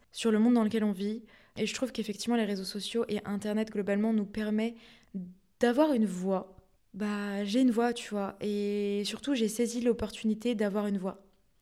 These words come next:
Je me suis exposée sur les réseaux, j'ai posté sur YouTube, je continue d'apporter mon avis et d'exposer certaines choses que j'expérimente via le podcast.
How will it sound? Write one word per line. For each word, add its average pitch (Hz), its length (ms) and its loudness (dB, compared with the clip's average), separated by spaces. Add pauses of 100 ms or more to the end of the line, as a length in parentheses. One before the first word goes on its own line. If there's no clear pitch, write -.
(120)
Je 196 80 -6
me 226 100 4
suis 226 160 0
exposée 226 360 0
sur 226 160 -4
les 214 80 -2
réseaux, 208 360 0 (480)
j'ai 196 220 0
posté 233 260 0
sur 220 180 -4
YouTube, 214 420 -4 (160)
je 196 240 0
continue 240 680 2
d'apporter 220 420 0
mon 220 200 4
avis 208 640 -2
et 196 260 -2 (140)
d'exposer 214 400 -4
certaines 208 340 -6
choses 214 220 -6
que 208 120 -6
j'expérimente 208 640 -2 (400)
via 226 300 4 (260)
le 202 80 -4
podcast. 214 540 -4